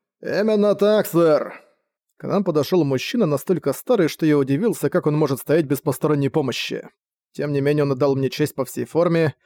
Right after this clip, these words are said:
четко, как на параде. «Еретики,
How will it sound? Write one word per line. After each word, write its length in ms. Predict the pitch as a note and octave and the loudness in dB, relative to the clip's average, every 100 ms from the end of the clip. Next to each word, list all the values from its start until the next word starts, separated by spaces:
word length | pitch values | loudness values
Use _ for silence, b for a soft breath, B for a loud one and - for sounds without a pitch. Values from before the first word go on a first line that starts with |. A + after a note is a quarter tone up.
| _ _ - | _ _ -14
четко, 440 | - C3 C3 C4 | -2 0 0 -2
как 180 | D3 - | -2 -2
на 80 | C#3 | 0
параде. 540 | D#3 C3+ B2 - - _ _ _ _ _ | 0 0 -2 -10 -16 _ _ _ _ _
«Еретики, 840 | - A#2+ D3 E3+ E3 F3+ F3+ D3 | -8 -6 -2 0 2 4 4 2